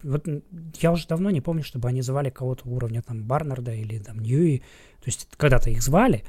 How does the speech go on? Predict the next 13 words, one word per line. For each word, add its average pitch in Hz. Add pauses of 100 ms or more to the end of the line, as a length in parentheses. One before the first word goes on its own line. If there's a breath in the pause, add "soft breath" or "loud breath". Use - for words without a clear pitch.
(340 soft breath)
но 147 (600)
никого 156
не 151
приглашают 139
вот 123
с -
тех -
пор. - (300)
То -
есть 131
это 135
вот 135 (200)
с, -